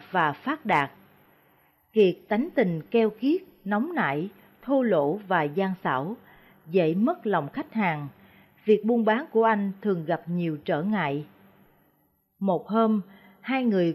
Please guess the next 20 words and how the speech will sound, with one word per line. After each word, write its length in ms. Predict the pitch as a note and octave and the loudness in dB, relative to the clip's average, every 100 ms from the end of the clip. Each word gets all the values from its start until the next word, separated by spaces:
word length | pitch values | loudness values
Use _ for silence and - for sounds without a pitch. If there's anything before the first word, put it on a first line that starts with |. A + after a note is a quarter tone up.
| - | -2
cùng 200 | F#3+ D#3+ | -4 0
vào 200 | F3 D#3+ | 0 0
thành 200 | F3 D#3+ | -4 -6
phố 380 | - F3+ C4 B3 | -4 -4 -2 0
bán 220 | G#3+ D4 | -2 0
ghè 160 | G#3+ | -2
nước. 340 | C#3+ D#3+ B3 D#4+ - _ _ _ _ _ _ | 0 0 -2 -4 -16 _ _ _ _ _ _
Từ 160 | A3 G3+ | 2 4
khu 200 | C#4 B3+ | 2 0
họ 180 | G3 | 0
ở 340 | E3+ D#3+ D#3 G#3 | 0 2 0 0
đến 240 | G#3 B3+ D4+ | 0 -2 -2
thành 180 | F#3 | -4
phố 360 | D3 G3 G3+ D4+ D#4+ | -4 -2 -2 -2 -2
phải 140 | F3+ F#3 | -2 -2
vượt 180 | F#3+ D#3 - | -4 -6 0
qua 260 | G#3+ G3 | 2 2
một 260 | F3+ E3 C#3+ | 0 -4 -2
con 160 | G3 | -4
sông. 320 | F#3+ A3 G#3 | -2 -2 -2